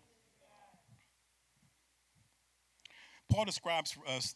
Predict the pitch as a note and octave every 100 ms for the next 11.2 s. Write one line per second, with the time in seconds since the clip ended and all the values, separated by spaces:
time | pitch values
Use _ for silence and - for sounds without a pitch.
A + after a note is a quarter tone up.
0 | C3+ B2 - - D3+ D3+ C3+ A#2+ - D3
1 | D3 C#3+ - A#2 - C3 B2+ A2+ A2+ B2+
2 | A#2+ A2 G#2+ G#2+ G#2+ - G2 A#2+ A#2+ A#2
3 | G#2+ A2+ G#2+ A2+ G#2 G2 G2 - - -
4 | - - _ _ _ _ _ _ _ _
5 | _ _ _ _ _ _ _ _ _ _
6 | - C#3 C3+ C3+ A2+ A#2+ A#2 A2 - _
7 | _ _ _ _ _ - G#2 - C3 A#2+
8 | A2+ G#2 A2+ - A#2+ G#2 G2+ G2+ B2 A#2
9 | G#2+ G2+ C3 A#2 - G2 - C3 G2+ -
10 | - C#3 G#2 G2+ G2+ F#2+ - - - -
11 | A2 E2+